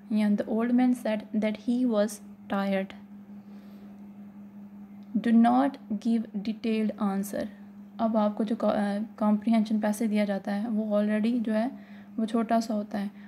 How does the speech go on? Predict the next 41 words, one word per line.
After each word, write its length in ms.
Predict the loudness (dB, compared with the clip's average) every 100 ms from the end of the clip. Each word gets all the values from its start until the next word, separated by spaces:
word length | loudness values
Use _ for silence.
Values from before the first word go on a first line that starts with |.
| -4
अब 180 | 2 4
आप 240 | 4 4 0
उसमें 300 | -4 -2 -2
से 160 | 0
भी 140 | -2 -2
किसी 240 | -2 -4
एक 240 | 0 0
सवाल 340 | 0 0 2 2
का 60 |
जवाब 360 | 0 0 0 -2
तीन 200 | 2 2
चार 220 | 4 2 2
लाइनों 300 | 2 2 0
का 100 | -2
लिख 180 | -4
देंगे 360 | 0 2 2 -2 -8 -18 -20 -20 -20 -12 -4
तो 60 |
बाकी 300 | 2 2 2
सवालात 480 | 0 2 2 2 0
कहाँ 200 | -2 0
जाएंगे? 400 | 0 0 -2 -4 -10 -18 -20 -14
तो 80 | -8
आपने 440 | -2 2 2 2 0
उसका 360 | 0 -2 -6 -6 -4
कोई 180 | 0 2
भी 120 | 2
एग्जांपल्स 800 | 2 2 4 4 2 0 0 0
या 100 | 0
डिटेल्स 440 | 0 -2 -2 -4
उसमें 240 | -4 -2
ऐड 140 | 0 2
नहीं 220 | 2 2
करनी, 320 | 2 2 2 0 -2
ब्रीफ 380 | 0 0 0 -2
सा 260 | -4 -6 -8 -6 2
मुख्तसर 400 | 4 2 -2 -4
सा 160 | -2
जवाब 320 | -2 0 0 -2
देना 200 | -2 -2
है 60 |
आपने। 300 | -4 -4 -6